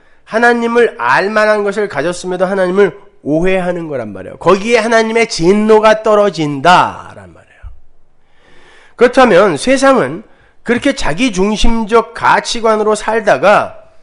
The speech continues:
영원히 하나님의 진노 아래에서 멸망을, 멸망을 받는다고, 받는다고 한다고 해도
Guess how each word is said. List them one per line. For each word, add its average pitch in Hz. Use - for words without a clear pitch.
영원히 254
하나님의 247
진노 214
아래에서 208
멸망을, 175
멸망을 202
받는다고, 156
받는다고 175
한다고 175
해도 160